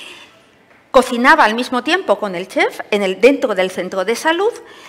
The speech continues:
Y fíjate, una persona, me lo ha, me he acordado por lo que decía Sadona, la doctora Sadona, antes del tema de, de, de las depresiones. La persona que ganó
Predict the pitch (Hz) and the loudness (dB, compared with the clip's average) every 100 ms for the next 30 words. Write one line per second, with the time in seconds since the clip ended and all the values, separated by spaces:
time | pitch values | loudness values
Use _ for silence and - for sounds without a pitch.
0 | - - _ _ _ _ _ 269 262 320 | -20 -20 _ _ _ _ _ -6 0 2
1 | 339 208 202 - - 269 311 359 311 320 | 2 0 -6 -12 -10 0 0 2 0 0
2 | 320 330 - - 247 254 247 277 277 262 | 2 2 0 -8 -6 -2 2 2 0 0
3 | 285 320 302 285 320 311 - 226 220 220 | 0 0 2 2 2 -2 -6 -4 -4 -4
4 | 202 196 - 254 285 269 233 226 262 285 | -6 -6 -4 -4 -4 -6 -8 -6 -6 -4
5 | 226 214 208 214 262 226 226 196 208 240 | -6 -8 -8 -6 -6 -4 -4 -6 -4 -4
6 | 254 - - _ 185 190 190 190 208 233 | -6 -12 -20 _ -12 -10 -10 -10 -6 -4
7 | 269 240 190 190 185 175 175 - 175 165 | -2 -2 -6 -8 -14 -14 -14 -14 -16 -16
8 | 160 175 - - 165 131 - - _ _ | -16 -18 -18 -14 -14 -14 -18 -20 _ _
9 | - - 226 240 302 370 330 277 262 277 | -20 -8 -6 -6 -6 -6 -4 -4 -4 -4
10 | 359 - | -6 -10